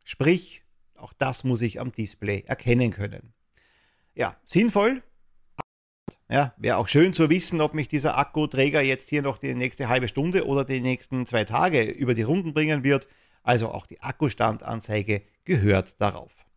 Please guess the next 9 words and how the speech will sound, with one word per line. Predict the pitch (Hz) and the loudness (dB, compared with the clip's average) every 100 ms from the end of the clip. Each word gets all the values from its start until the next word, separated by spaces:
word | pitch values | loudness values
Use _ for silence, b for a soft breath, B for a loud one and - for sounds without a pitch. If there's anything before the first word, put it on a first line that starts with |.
| _ _ _ _ _ _ _ _ _ _ _ _ _ _ _ _ _ | _ _ _ _ _ _ _ _ _ _ _ _ _ _ _ _ _
Wie | 120 208 | -2 2
sehr | 160 165 208 - | 4 4 4 0
wird | 123 185 185 | 0 2 2
denn | 170 | 0
der | 160 151 143 139 - _ _ | 2 4 4 2 -2 _ _
Akku | 160 165 143 | -2 0 0
belastet? | 127 104 101 - 220 - _ _ _ _ _ | 2 2 0 -2 -6 -6 _ _ _ _ _
Anders | 135 151 160 - | 0 2 2 0
gesagt, | 135 143 131 - | 0 2 2 -2